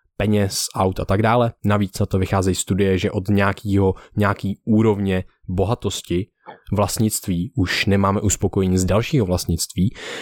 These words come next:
a to všechno nás vede, že ten mód bytí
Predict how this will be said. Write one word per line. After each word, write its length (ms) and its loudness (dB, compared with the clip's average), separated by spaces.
a 280 0
to 100 0
všechno 340 -2
nás 260 2
vede, 240 2
že 120 2
ten 220 2
mód 300 2
bytí 560 -4